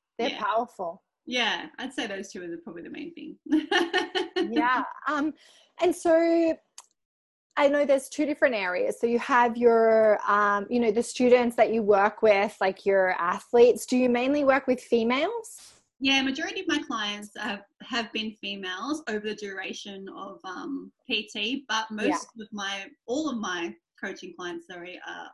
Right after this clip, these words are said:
Speaker 2: also all females.
Speaker 1: Okay,
Speaker 2: Feminine
Speaker 1: yeah.
Speaker 2: energy, yeah.
Speaker 1: Yeah, a lot of feminine energy. So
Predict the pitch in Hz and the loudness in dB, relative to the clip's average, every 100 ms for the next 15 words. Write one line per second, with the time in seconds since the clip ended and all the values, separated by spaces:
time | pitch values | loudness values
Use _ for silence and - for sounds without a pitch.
0 | _ 196 190 175 - - - - - - | _ -14 -14 -16 -18 -18 -16 -18 -18 -20
1 | _ _ _ _ _ 220 226 233 196 180 | _ _ _ _ _ -4 -2 2 2 0
2 | - - 214 254 - - _ - - - | -6 -6 2 2 2 -8 _ -18 -16 -14
3 | - - - - - _ - 226 202 202 | -16 -14 -14 -14 -20 _ 0 4 6 6
4 | 269 320 311 262 247 214 190 190 196 196 | 6 6 6 4 2 0 0 -2 2 2
5 | 214 - 254 240 240 | 2 4 8 10 10